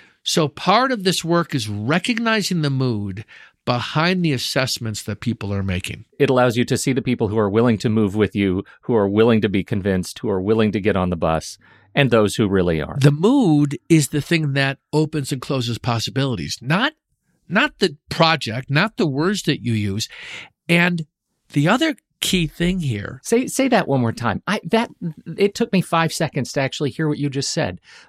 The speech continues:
Speaker 2: Mood is the thing that
Speaker 1: It's, it's the mood that you find yourself in or you see in your teams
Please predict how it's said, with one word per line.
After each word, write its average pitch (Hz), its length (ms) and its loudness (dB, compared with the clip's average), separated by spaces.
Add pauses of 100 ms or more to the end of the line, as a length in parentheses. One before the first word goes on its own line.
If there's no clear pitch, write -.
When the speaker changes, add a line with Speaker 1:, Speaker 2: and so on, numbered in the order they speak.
Speaker 2:
Mood 185 540 2
is 156 200 2
the 156 120 2
thing 143 380 2
that 117 460 -2
Speaker 1:
It's, 170 360 0
it's 156 260 2
the 147 200 4
mood 196 800 0 (380)
that 135 300 -2
you 131 180 -2
find 139 400 0
yourself 160 520 -2
in 156 280 -2 (120)
or 131 120 0
you 117 260 -2
see 156 420 0
in 143 120 -2
your 123 160 -2
teams 101 800 -6